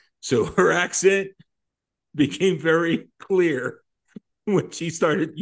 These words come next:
uttering Amer-, English cuss words <laughs> at the television for whomever she hated. And then, of course, like, I was, you know, I, I was a kid during the,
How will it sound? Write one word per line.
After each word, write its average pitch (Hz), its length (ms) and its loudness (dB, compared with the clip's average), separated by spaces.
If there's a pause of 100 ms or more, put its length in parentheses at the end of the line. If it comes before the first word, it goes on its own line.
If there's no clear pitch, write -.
(260)
uttering 156 420 2 (180)
Amer-, 147 500 -4
English 175 400 -4
cuss 143 340 -8
words - 560 -8
<laughs> - 300 -4
at 175 160 -4
the 151 100 -2
television 110 880 -4 (540)
for 110 220 2
whomever 117 440 -4
she 107 240 -6
hated. 90 480 -4 (340)
And 104 120 -4
then, 107 140 0
of 95 120 -6
course, 98 440 -4
like, 90 240 -12 (340)
I 98 120 -12
was, 90 460 -14 (720)
you 98 80 -8
know, 85 140 -10
I, 90 220 -12 (100)
I 92 60 -10
was 92 180 -8
a 90 60 -8
kid 92 520 -8 (120)
during 95 300 -4
the, 85 340 -10